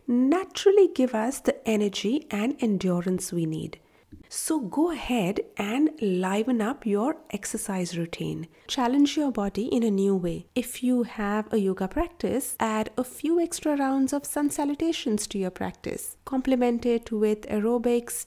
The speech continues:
dance, or even something as simple as skipping rope. Now is also a time when our body does not need the dense,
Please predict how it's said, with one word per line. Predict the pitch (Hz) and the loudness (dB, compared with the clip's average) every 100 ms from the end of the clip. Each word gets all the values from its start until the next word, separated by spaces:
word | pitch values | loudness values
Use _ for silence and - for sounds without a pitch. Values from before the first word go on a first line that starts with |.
| 180 | -2
dance, | 214 208 208 202 214 - - | 0 0 -2 -4 -4 -6 -4
or | - 240 370 415 | 2 4 4 2
even | 277 269 285 277 | 2 4 2 2
something | - 254 277 247 | 0 -2 0 -2
as | 247 | -2
simple | - - 311 294 226 240 - | -6 0 0 2 0 -2 -2
as | 220 208 208 - - | -2 -2 -2 -4 -10
skipping | - - 262 247 220 | -10 -6 -4 2 2
rope. | 175 165 160 - - _ _ _ _ _ _ _ _ _ _ 208 | 2 -2 -6 -14 -20 _ _ _ _ _ _ _ _ _ _ -6
Now | 208 185 190 - | 0 2 2 4
is | 196 190 | 2 4
also | 208 214 - | 0 2 2
a | 359 | 0
time | 226 160 185 - | 2 0 0 0
when | 208 180 185 185 180 180 - | 0 2 2 2 2 0 0
our | 214 214 | 0 0
body | 196 202 214 | 0 -2 0
does | 214 214 | -2 0
not | 220 220 | -2 0
need | 196 185 175 180 - | 0 2 0 -2 -4
the | 180 175 | -2 -2
dense, | 175 175 190 180 180 180 - | -4 -4 0 0 0 -2 -6